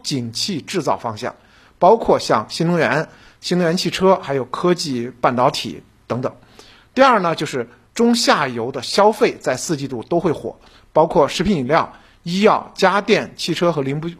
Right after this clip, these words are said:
零部件，还有轻工家纺、互联网、传媒、农林牧渔。另外呢，就是政策改善的，还有政策有潜在支持的领域，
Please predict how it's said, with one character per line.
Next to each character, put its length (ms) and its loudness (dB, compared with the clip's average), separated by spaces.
零 180 -4
部 100 -4
件， 300 2
还 140 -6
有 180 -2
轻 200 0
工 120 2
家 220 2
纺、 420 -2
互 160 2
联 120 6
网、 160 2
传 220 -2
媒、 380 -4
农 100 -2
林 100 -2
牧 120 -4
渔。 240 -10
另 120 0
外 140 6
呢， 160 0
就 80 -6
是 140 -10
政 320 2
策 340 -6
改 220 -10
善 400 0
的， 160 -6
还 100 -2
有 180 4
政 300 0
策 260 -2
有 160 -8
潜 360 -6
在 160 2
支 200 -4
持 140 -6
的 100 0
领 160 -6
域， 220 -6